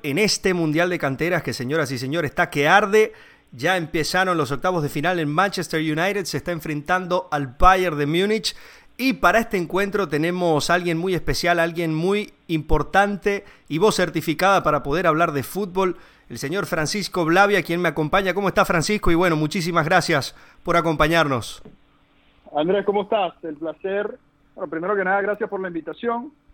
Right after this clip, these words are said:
Speaker 2: Y bueno, el mensaje sigue siendo el mismo. Hay que quedarse en casa, hay que esperar que, que, bueno, que se transite por, por el lado correcto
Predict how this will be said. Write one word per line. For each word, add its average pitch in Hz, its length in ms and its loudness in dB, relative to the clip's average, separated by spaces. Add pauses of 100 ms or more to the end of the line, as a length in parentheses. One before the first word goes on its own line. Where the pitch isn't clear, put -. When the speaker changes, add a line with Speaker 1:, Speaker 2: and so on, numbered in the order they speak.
(420)
Speaker 2:
Y 151 240 -10
bueno, 170 220 -4
el 165 80 -6
mensaje 175 340 -2
sigue 202 200 2
siendo 202 200 -2
el 190 80 -2
mismo. 156 400 -6
Hay 156 100 -6
que 180 220 0
quedarse 170 300 -2
en 165 100 -8
casa, 214 340 0
hay 170 120 -4
que 180 100 -6
esperar 160 460 -2
que, 165 380 -6 (1120)
que, 170 120 -2
bueno, 202 300 2
que 180 140 0
se 180 160 -2
transite 180 1300 0 (800)
por, 165 220 -8
por 170 160 -2
el 165 80 0
lado 196 220 0
correcto 175 720 -4